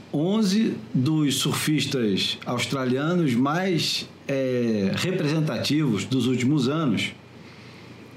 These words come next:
E durante três meses, eles terão essa janela de três meses pra escolher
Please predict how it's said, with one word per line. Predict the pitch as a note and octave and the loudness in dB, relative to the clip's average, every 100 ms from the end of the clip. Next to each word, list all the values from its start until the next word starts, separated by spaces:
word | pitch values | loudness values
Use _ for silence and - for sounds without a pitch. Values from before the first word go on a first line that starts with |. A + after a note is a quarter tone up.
| - - - - - - | -20 -20 -20 -20 -14 -2
E | C3 B2+ B2 A#2+ G2 G2 - - - - | 0 2 4 2 2 -2 -10 -18 -18 -4
durante | A2+ D#3 D3+ E3 D3+ D3+ C3 B2 - - - - - - - - - - - - | 0 2 0 0 0 2 0 0 -6 -16 -18 -20 -20 -20 -20 -20 -20 -20 -16 -4
três | F3+ G#3+ D3+ | 0 2 4
meses, | C3 D3+ G3 C3 G2 F#2+ - - - - - - - - | 4 4 2 2 2 0 -2 -8 -18 -20 -20 -20 -20 -6
eles | C#3 D3+ D#3 D3+ - - | -2 2 2 0 -6 -4
terão | E3+ C#3+ D3 D#3 C3 | -2 -2 0 0 0
essa | B2 B2 B2+ | 0 -2 -2
janela | A#2 A#2 A#2+ A2+ | 0 2 2 2
de | G#2 | 0
três | A#2+ B2+ G#2+ | 0 2 2
meses | C3 D#3 G#2 D2+ - - - - - | 2 2 0 -2 -6 -16 -18 -20 -8
pra | C#3 D#3+ | -4 -2
escolher | F#3 - G3+ D3 C3+ B2 A#2+ | -2 0 2 2 2 2 0